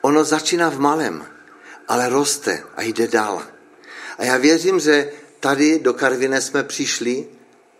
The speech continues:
před patnácti lety, když jsme zakládali tento sbor, aby mnozí lidé uslyšeli Boží slovo. Nevím, jak to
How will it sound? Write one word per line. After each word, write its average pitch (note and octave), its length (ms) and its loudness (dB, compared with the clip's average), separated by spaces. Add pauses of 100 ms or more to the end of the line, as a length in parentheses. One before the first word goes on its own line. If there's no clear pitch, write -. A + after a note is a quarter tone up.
(600)
před A2 300 0
patnácti B2 540 -2
lety, B2 280 0
když G#2 160 -6
jsme G#2 180 -4
zakládali G#2+ 540 -2
tento G#2+ 340 -4
sbor, G2 460 -4 (760)
aby B2 260 0
mnozí C3 500 2
lidé C3+ 460 0 (100)
uslyšeli G#2 880 -2 (320)
Boží F#2 300 -8
slovo. E2 440 -6 (1400)
Nevím, A#2 280 0
jak A#2+ 160 2
to A#2 400 2